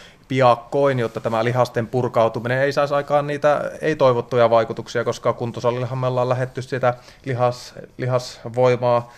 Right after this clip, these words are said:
terästämään, ja tällöin se tulisi olla noin ihan jopa varttitunnin sisällä harjoituksen jälkeen.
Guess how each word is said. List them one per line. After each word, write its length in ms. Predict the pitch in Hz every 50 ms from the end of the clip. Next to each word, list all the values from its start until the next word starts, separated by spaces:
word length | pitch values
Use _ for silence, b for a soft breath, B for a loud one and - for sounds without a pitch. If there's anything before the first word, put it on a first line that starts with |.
| B B B
terästämään, 960 | 139 139 131 127 120 110 104 101 - - - 113 110 110 107 107 101 101 107
ja 120 | 107 104
tällöin 360 | - 123 117 110 107 110 123
se 100 | 135 147
tulisi 320 | - 151 143 143 131 - 135
olla 100 | 127 123
noin 240 | 127 123 123 127 127
ihan 240 | 127 120 120 120
jopa 260 | 123 120 - 120 120 120
varttitunnin 640 | 131 127 127 127 - 127 120 - 113 113 110 107
sisällä 320 | 113 110 110 113 107 107
harjoituksen 540 | 104 113 110 113 110 - 101 - - 113 107
jälkeen. 520 | 107 107 107 107 104 104 - 110 107 107